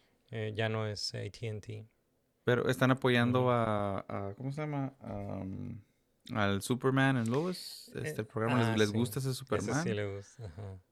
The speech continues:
Speaker 2: Y Flash se va a acabar la temporada que entra, ya anunciaron que va a ser, pero les van a dar la oportunidad de cerrar
Speaker 1: Ujú.
Speaker 2: la historia.
Speaker 1: Sí, ve, porque a Legends of Tomorrow no, no le dieron chance y
Speaker 2: No, no le dieron chance.
Speaker 1: es-, eso, eso es lo que se me hace más, más raro, que no les dieron chance de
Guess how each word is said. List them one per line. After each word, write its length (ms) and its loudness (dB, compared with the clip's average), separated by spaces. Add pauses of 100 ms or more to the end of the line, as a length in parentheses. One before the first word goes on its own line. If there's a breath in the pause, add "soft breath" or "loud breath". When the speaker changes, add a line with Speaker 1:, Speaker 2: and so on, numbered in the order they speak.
(100)
Speaker 2:
Y 500 2
Flash 300 4
se 100 2
va 80 6
a 40 6
acabar 340 4
la 160 4
temporada 420 -2
que 80 0
entra, 220 2
ya 60 2
anunciaron 340 -2
que 100 -4
va 60 0
a 40 -4
ser, 160 0
pero 140 0
les 140 4
van 160 6
a 40 6
dar 320 4
la 140 2
oportunidad 480 -4
de 60 -2
cerrar 400 0
Speaker 1:
Ujú. 80 -2
Speaker 2:
la 60 0
historia. 520 -2
Speaker 1:
Sí, 300 0
ve, 200 0
porque 360 0
a 260 0
Legends 400 -2
of 100 -4
Tomorrow 360 -2
no, 460 -6
no 200 -6
le 100 -4
dieron 360 -6
chance 360 -8 (280)
y 140 -6
Speaker 2:
No, 300 -6
no 140 -8
le 80 -10
dieron 180 -10
chance. 300 -12 (540)
Speaker 1:
es-, 260 -10
eso, 280 -6
eso 200 -4
es 60 -6
lo 100 -4
que 220 -2
se 160 -8
me 80 -4
hace 180 -8
más, 300 -8
más 160 -6
raro, 260 0
que 100 -8
no 120 -6
les 120 -8
dieron 200 -6
chance 280 -10
de 360 -10